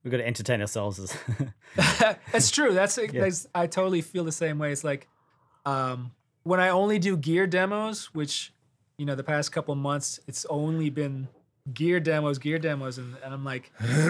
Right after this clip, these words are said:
Speaker 2: "Man, I gotta start doing something for myself
Speaker 3: Yeah.
Speaker 2: and, like, coming up with fun stuff." And it's usually, I mean, at least for me, I feel that when I break out of the whole gear demo thing and I'll post, like, a, a lesson video or something else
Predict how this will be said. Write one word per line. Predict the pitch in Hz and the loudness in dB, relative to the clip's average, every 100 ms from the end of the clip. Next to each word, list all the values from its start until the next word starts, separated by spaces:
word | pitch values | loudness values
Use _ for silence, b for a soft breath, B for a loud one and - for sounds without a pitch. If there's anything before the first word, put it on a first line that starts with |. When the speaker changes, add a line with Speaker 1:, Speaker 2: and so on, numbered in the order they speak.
| 170 | 6
Speaker 2:
"Man, | 185 165 | 6 6
I | 165 | 4
gotta | - - 185 | 4 6 6
start | - 208 180 | 6 4 4
doing | 151 196 190 | 4 2 2
something | - 175 170 | 0 0 -2
for | 156 156 | -2 -2
myself | 131 120 - 160 160 143 - - | -2 -4 0 2 2 0 -4 -4
Speaker 3:
Yeah. | 85 156 | 0 0
Speaker 2:
and, | 127 | -2
like, | 127 120 | -8 -10
coming | - 135 135 | -8 -6 -4
up | 135 | -6
with | 143 113 - _ _ | -6 -10 -18 _ _
fun | - - 143 135 | -20 -6 -6 -4
stuff." | 127 - 135 110 - | -8 -6 -6 -6 -8
And | 180 | -2
it's | 247 240 | 0 0
usually, | 247 311 302 262 233 B - | 0 0 0 -2 -4 B -2
I | |
mean, | 240 233 | 2 4
at | 220 | 4
least | 202 - | 2 0
for | 208 | -2
me, | 202 254 233 208 - _ | 0 0 0 -4 -10 _
I | 165 | 0
feel | 190 220 208 196 180 - _ _ _ _ _ _ _ _ _ - _ | 0 0 2 2 0 -8 _ _ _ _ _ _ _ _ _ -20 _
that | 175 | 2
when | 165 170 | 4 2
I | |
break | 143 147 170 170 | 2 4 4 4
out | 165 170 | 4 4
of | 160 | 2
the | 151 | 0
whole | 160 | -2
gear | 131 147 | -2 -4
demo | 151 165 160 | -2 -2 -2
thing | 160 160 | -4 -4
and | 151 | -2
I'll | 135 | -4
post, | 123 147 147 - | -4 -6 -4 -4
like, | 143 135 | -6 -6
a, | 135 120 - _ _ | -6 -8 -12 _ _
a | 143 | 0
lesson | 156 160 165 | 0 0 0
video | 151 156 160 151 147 | 0 0 2 0 -2
or | 123 120 _ b - | -4 -8 _ b -6
something | - 151 151 | -2 -2 0
else | 143 151 160 | 0 0 0